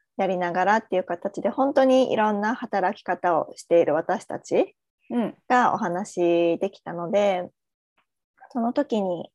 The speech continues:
Speaker 1: あの、まあ、少しこうヒントになることをお話できたかなというふうに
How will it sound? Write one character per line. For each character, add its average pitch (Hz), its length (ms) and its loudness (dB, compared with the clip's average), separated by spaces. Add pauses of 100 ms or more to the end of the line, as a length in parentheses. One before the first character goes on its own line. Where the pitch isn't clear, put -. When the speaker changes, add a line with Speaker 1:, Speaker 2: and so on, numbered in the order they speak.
Speaker 1:
あ 196 120 -6
の、 175 440 -6 (880)
ま 226 80 -4
あ、 - 20 -2
少 226 200 -2
し 190 220 0
こ 208 100 -4
う - 20 -6
ヒ 214 140 -4
ン 202 80 -4
ト 196 100 -2
に 185 140 -4
な 190 100 0
る 190 80 -4
こ 175 140 -6
と 180 100 -8
を 180 40 -2
お - 20 -6
話 202 320 -8
で 196 80 -2
き - 80 -12
た 180 100 -6
か 185 140 -6
な 185 160 -4
と - 80 -4
い - 20 -2
う 190 40 -4
ふ 185 100 -10
う 175 80 -8
に 175 200 -12